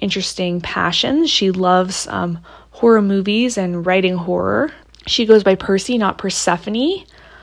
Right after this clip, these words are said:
um, very gender neutral masculine name. She learns to swim across this lake. That also makes her seem like a very strong char-,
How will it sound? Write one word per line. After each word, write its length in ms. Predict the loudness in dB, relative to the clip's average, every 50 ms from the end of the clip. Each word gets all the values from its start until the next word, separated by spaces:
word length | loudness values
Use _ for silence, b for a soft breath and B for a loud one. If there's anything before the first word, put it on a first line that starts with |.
| B B B B B _
um, 300 | -2 -2 -2 -2 -4 -4
very 400 | 0 2 2 2 2 0 -4 -6
gender 400 | -6 -4 -2 -2 0 0 0 0
neutral 480 | 0 -2 -4 -6 -6 -2 -2 0 0 0
masculine 760 | -2 -4 -4 -6 -8 -8 -10 -2 0 0 0 2 0 0
name. 500 | -2 -2 -2 -4 -4 -2 0 0 0 -2 -4 -8 b b b b b b b b b b b b
She 440 | -2 0 0 0 2 0 0 0 0
learns 460 | 0 0 0 0 0 0 -2 -4 -4
to 80 | -6 -6
swim 720 | -6 -6 -6 -8 -6 -4 -4 -2 -2 -2 -2 -2 -2 -4 -6
across 560 | -8 -10 -10 -4 -2 0 0 0 -2 -4 -8
this 340 | -8 -8 -8 -8 -8 -10 -10
lake. 640 | -4 -2 2 2 2 2 0 -4 -12 -16 -16 -18 B B B B B B -20 _ _
That 240 | -6 -4 -4 -4 -4 -2
also 260 | -2 -2 0 -2 -4
makes 280 | -4 -4 -4 -6 -6 -4
her 300 | -2 -2 0 -2 -2 -6 B B B B B B B
seem 220 | -8 -4 0 0
like 120 | 0 2 0
a 60 | 2
very 240 | 2 4 2 2 2
strong 840 | 0 -2 -4 -4 -4 -6 -6 -6 -4 -4 -2 -2 -2 -2 -2 -4 -6
char-, 320 | -6 -10 -8 -8 -8 -8